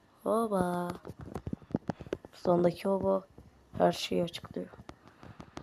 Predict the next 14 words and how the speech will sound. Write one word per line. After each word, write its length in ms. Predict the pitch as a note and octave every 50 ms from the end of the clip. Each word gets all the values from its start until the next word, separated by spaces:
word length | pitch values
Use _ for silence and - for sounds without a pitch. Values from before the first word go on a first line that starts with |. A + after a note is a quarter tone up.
| - - - -
Abi 100 | F#3+ F#3+
çok 280 | - - - C4+ C4+ -
yavaş 240 | C4 B3+ C4+ C#4 -
gitmiyor 420 | - - - - - B3+ A#3 G3
mu? 240 | F3+ F3 F3 F#3 A3+ A#3 - - - - - - - - - _ _ - - - - - _ - - - - - - - - _ _ G#4+ F4
Abi 200 | - C4+ C4+ B3
benim 220 | A#3 A#3 B3 A#3
mister 540 | A#3 A#3+ - - - A#3 A#3+ A#3+ A#3 A#3 A#3 A3+ - -
Thomas 800 | - - F#3+ G3+ G#3 A3+ A#3 A3+ A3 G#3 - - - - - -
nerede 440 | - G#3 A3+ A3+ G#3+ G3 F#3+ F#3 F#3+ - - - _ -
acaba? 360 | F#3+ F3+ - - F3+ F3+ - - - - - - _ _ _ _ _ _ - - - _ _ _ _ _ _ - _ _ _ _ _ _ - - _ _ _ _ - _ _ _ _ - _ _ _ - - _ - - - - _ - _ - _ - - _ _ _ _ _ _ _ _ - - - - - - - - - -
Smile 720 | - - - - F#3+ F#3+ G3 G3+ G#3 G#3 G#3 F#3+ F#3+ F#3 F#3
ve 140 | F#3+ G3
şey. 680 | F#3+ - - - - - - - F#3+ F#3+ F#3+ F#3 -